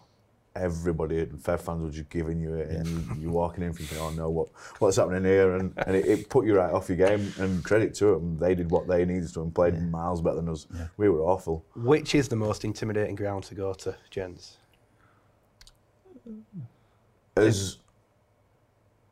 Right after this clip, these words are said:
Speaker 1: as a player going back,
Speaker 3: Hmm.
Speaker 1: I'd say Cass, 'cause it's that, it is that close.
Speaker 3: Okay.
Speaker 1: And obviously, 'cause I'd been there for a, a lot of years, and I knew the other side of it,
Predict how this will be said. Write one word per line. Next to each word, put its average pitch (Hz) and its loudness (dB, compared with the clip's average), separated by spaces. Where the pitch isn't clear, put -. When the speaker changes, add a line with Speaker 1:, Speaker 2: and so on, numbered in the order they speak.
Speaker 1:
as 101 4
a 107 6
player 101 4
going 92 2
back, 85 -2
Speaker 3:
Hmm. 98 -12
Speaker 1:
I'd 87 -2
say 82 2
Cass, - -4
'cause 82 -8
it's 78 -6
that, 87 0
it 85 0
is 87 0
that 87 2
close. 87 -2
Speaker 3:
Okay. 95 -8
Speaker 1:
And 90 -4
obviously, 85 -4
'cause 87 -4
I'd 87 0
been 90 2
there 85 0
for 85 0
a, 80 0
a 85 -6
lot 85 -2
of 82 0
years, 85 2
and 78 -6
I 95 0
knew 87 0
the 90 2
other 92 0
side 92 2
of 95 2
it, 92 2